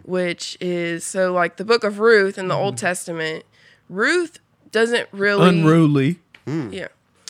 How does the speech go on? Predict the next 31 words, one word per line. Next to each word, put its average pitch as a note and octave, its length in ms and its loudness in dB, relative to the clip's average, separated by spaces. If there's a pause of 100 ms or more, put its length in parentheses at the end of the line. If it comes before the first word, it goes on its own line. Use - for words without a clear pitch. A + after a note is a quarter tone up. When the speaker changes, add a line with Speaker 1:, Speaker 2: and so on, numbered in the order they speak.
(260)
Speaker 1:
Um, F#3 520 2 (460)
so B3 240 4
it's B3+ 120 2
this - 260 -8 (100)
lady, G#3 540 0
Esther. F#3+ 580 -4 (240)
She's G#3+ 280 -12
got G3 160 0
a F#3+ 40 -4
husband G3+ 360 0
and F#3+ 140 -6
sons F3 600 -4 (340)
and F#3+ 360 2
these F#3 200 -6
two G3+ 140 -8
daughter-in-laws. E3 920 0 (300)
And F3 520 -2
they, F#3+ 480 -2 (320)
the, F#3 220 -6 (840)
the F#3 80 -8
father B3+ 320 4
and A3 100 2
the G3 40 -6
sons G#3 260 0
all F#3 160 0
die. D3+ 420 -4 (180)
And F#3+ 140 -8
so G3 160 -4
she A3 260 -6
says, F3+ 380 -2
"No," F3+ 380 0